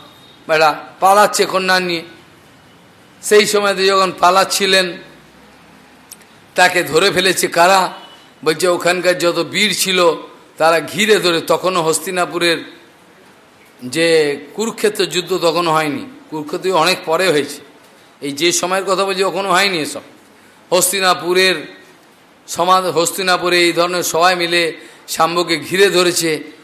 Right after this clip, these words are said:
অন্যায়ভাবে তাকে পরাজয় করছে, করে বেঁধে ফেলছে। খবর চলে গেছে কোথায়? দ্বারিকাতে খবর চলে গেছে।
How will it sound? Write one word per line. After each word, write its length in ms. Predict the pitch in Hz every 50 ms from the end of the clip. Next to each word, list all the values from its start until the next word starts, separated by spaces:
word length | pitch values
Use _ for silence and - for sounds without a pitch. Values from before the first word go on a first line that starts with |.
| - -
অন্যায়ভাবে 560 | 139 147 160 185 208 226 214 180 185 185 180
তাকে 220 | 156 175 165 170
পরাজয় 420 | 151 151 156 160 170 170 170 175 170
করছে, 500 | - 160 160 151 - - 160 147 147 147 - - - - - - _
করে 200 | - 165 160 156
বেঁধে 260 | 139 156 175 190 202
ফেলছে। 400 | 156 170 175 151 139 143 156 156 156 - - - - - - - _ - - - - - -
খবর 280 | - 170 185 190 202
চলে 300 | 196 - 208 196 196 196
গেছে 500 | 190 196 185 185 - 202 190 180 175 - - - - - - - _ _ _ _
কোথায়? 480 | - 180 175 - 202 208 214 220 240 277 - - - - - - - _ _ _ - _ _ _ _ - - -
দ্বারিকাতে 480 | 131 156 170 180 190 180 208 202 196 185
খবর 260 | - 170 185 185 185
চলে 240 | 180 - 185 185 185
গেছে। 440 | 185 185 180 180 175 180 175 175